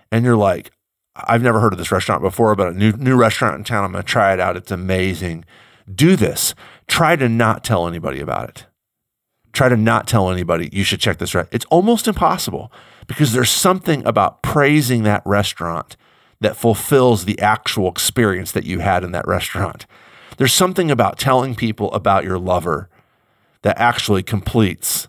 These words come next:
being in love with this person. And, and what, what Lewis says in this essay is that what God wants, what, what God knows is that we will be most happy and most fulfilled if we're praising the praiseworthy. If I,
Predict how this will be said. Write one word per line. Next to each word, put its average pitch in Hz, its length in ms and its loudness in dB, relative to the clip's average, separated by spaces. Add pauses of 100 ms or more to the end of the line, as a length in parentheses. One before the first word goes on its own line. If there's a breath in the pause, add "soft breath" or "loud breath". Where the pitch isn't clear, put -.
(320)
being 117 220 4
in 98 140 -2
love 92 200 0
with 82 80 -14
this - 180 -10
person. 90 520 -4 (380 loud breath)
And, - 260 -2
and 127 140 2
what, 131 280 2 (400 loud breath)
what 104 180 0
Lewis 117 240 4
says 113 240 2
in 110 80 -2
this 95 160 -2
essay 107 360 2
is 90 120 -2
that - 140 2
what 110 160 2
God 127 260 2
wants, 120 480 0
what, 110 240 0
what 107 360 0
God 117 260 2
knows 113 520 2
is 101 220 -2
that 104 400 0 (420 loud breath)
we 131 400 4
will 107 220 2
be 104 380 4 (180)
most 120 560 4
happy 110 640 -2
and 98 220 0
most 107 320 2
fulfilled 87 640 0 (440 loud breath)
if 107 180 -2
we're 110 120 4
praising 101 840 0
the 104 100 -4
praiseworthy. 85 840 -2 (520 loud breath)
If 120 160 -2
I, 98 120 0